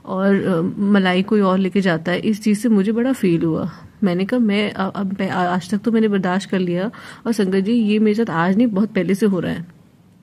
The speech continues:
मैंने बोला, "मैं आपको अच्छा मानती हूँ, इसका मतलब ये नहीं है कि आप हर किसी को बांटती फिरो। मैंने आपके लिए बनाया, आप नहीं दोगे इस बार, और बोल दो, 'सॉरी मैडम, I can't।'"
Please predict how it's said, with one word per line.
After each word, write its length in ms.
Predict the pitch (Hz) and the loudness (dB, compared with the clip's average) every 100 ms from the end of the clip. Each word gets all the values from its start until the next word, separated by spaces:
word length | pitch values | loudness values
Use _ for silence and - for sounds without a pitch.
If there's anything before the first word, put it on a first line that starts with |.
| _ - | _ -4
मैंने 200 | 226 208 | 0 2
बोला, 200 | 208 220 | 4 4
"मैं 140 | 247 | 4
आपको 380 | 214 185 185 - - | 4 0 -2 -14 -10
अच्छा 280 | 202 - | -8 -2
मानती 360 | 208 185 180 208 | 0 0 -2 -2
हूँ, 100 | 240 | -2
इसका 300 | 214 - 226 | -2 -2 -2
मतलब 320 | 202 202 208 | -2 -2 -2
ये 140 | 185 185 | 0 0
नहीं 200 | 180 208 | 2 0
है 80 | |
कि 100 | 262 | 0
आप 160 | 277 254 | -4 0
हर 180 | 208 190 | 0 2
किसी 260 | 202 202 | 0 0
को 100 | 208 | 0
बांटती 400 | 196 175 160 175 | 2 2 0 -2
फिरो। 260 | 180 170 175 | -2 -2 0
मैंने 180 | 190 190 | 2 2
आपके 280 | 175 165 190 | 0 -2 -2
लिए 100 | 185 | -2
बनाया, 240 | 185 262 | 0 0
आप 240 | 226 190 | 0 0
नहीं 160 | 202 190 | 2 2
दोगे 280 | 160 147 160 | 2 0 -2
इस 100 | 156 | -2
बार, 320 | 147 180 - - - - - | -4 -4 -6 -14 -18 -18 -6
और 80 | 185 | -2
बोल 280 | 175 190 196 | 2 4 4
दो, 100 | 240 | 4
'सॉरी 280 | 214 165 190 | 2 0 2
मैडम, 360 | 196 208 202 | 2 2 0
I 60 | 196 | 0
can't।'" 360 | 180 - - | -2 -4 -6